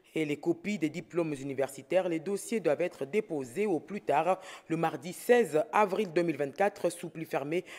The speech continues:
au siège de la C N D H, six numéro trente-huit boulevard du trente juin, Kinshasa Gombe. Email, rapporteur C N D H R D C arobase gmail point com.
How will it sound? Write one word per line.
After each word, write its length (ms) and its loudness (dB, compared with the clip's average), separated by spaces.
au 80 -2
siège 340 4
de 100 -6
la 120 2
C 160 -2
N 140 -2
D 80 -2
H, 160 6
six 400 -8
numéro 440 -2
trente-huit 460 -4
boulevard 340 0
du 100 -10
trente 220 -8
juin, 220 -4
Kinshasa 440 0
Gombe. 260 -4
Email, 680 0
rapporteur 680 0
C 140 -4
N 140 -4
D 120 -6
H 360 0
R 120 0
D 100 -8
C 160 -6
arobase 540 -2
gmail 560 -2
point 160 -4
com. 420 -8